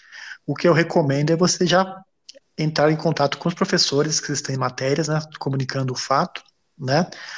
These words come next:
contando com a, com o bom senso do professor também, né,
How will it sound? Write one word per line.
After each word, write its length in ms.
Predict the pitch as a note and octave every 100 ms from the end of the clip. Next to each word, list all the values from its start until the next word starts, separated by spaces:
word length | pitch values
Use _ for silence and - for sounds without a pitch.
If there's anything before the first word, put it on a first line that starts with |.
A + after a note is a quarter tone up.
| -
contando 580 | - D3+ D3 C#3+ E3 D#3+
com 220 | - C#3+
a, 260 | C3+ B2 A#2 _
com 160 | - C3+
o 20 |
bom 160 | B2+ C3+
senso 320 | C#3 C3+ -
do 120 | C3 - -
professor 500 | C3+ - - D#3 D3
também, 420 | E3 F3+ D3 G3+
né, 220 | F3+ A3